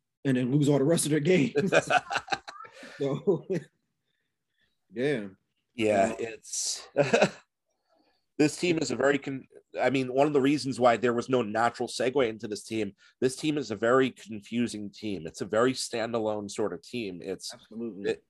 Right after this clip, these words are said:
Speaker 2: it's not, it's hard to bring them up, uh, them up in conversation unless you have to.
Speaker 1: Right. As good as they were, it's still hard to do that. So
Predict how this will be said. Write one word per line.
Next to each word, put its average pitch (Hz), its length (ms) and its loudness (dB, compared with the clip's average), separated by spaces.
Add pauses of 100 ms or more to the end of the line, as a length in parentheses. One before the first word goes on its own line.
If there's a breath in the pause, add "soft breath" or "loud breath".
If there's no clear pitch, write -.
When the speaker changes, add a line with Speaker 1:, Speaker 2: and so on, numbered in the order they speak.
(120)
Speaker 2:
it's 110 260 -2
not, 123 380 2
it's 117 200 -4
hard 170 400 4
to - 60 -10
bring 139 220 -2
them 123 160 2
up, 120 200 0
uh, 117 160 4 (200)
them 110 180 -2
up 120 160 2
in 104 140 -6
conversation 104 840 -4 (920)
unless 113 440 2
you 95 100 -4
have 98 300 0
to. - 120 -16 (840)
Speaker 1:
Right. 107 360 -6 (360)
As 139 140 2
good 220 140 10
as 233 40 2
they 233 100 6
were, 247 360 -2 (300)
it's - 100 -4
still 233 240 4
hard 110 280 -2
to 95 60 -12
do 87 200 -12
that. 71 140 -18 (1200)
So 101 420 -6